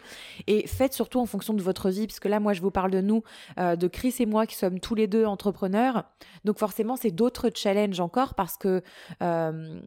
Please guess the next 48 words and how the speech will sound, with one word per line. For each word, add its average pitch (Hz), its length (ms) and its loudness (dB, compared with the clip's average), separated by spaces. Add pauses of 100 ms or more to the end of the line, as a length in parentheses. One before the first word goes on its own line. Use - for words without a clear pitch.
(360)
c'est - 160 -2
pas 226 120 2
qu'on 196 140 -6
peut 185 100 -2
pas 185 140 2
se - 80 -6
reposer 180 320 0
l'un 170 160 0
sur 190 180 -2
l'autre, 220 200 4
pas 185 100 2
du 190 140 0
tout, 220 140 0
mais 196 100 2
c'est 175 160 0
juste 220 180 0
qu'effectivement, 185 540 0
il 214 60 4
y 180 40 2
en 175 40 2
a 180 100 2
pas 233 220 2
un 220 120 2
sur 202 220 -2
deux 202 140 2
qui 196 100 -2
est - 20 0
entrepreneur 190 540 0
et 190 100 4
l'autre 196 240 2
qui - 120 -8
peut 196 180 0
pleinement 190 320 0
garder 180 260 0
bébé. 170 240 0 (340)
C'est - 160 -8
pas 208 140 0
vraiment 190 300 0
ça. 170 180 -4 (320)
Donc, 208 340 0
euh, 180 380 6
c'est 226 180 2
une, 220 180 2
voilà, 185 260 2
c'est 226 140 0
une 214 100 2
autre 285 180 2
organisation. 208 720 0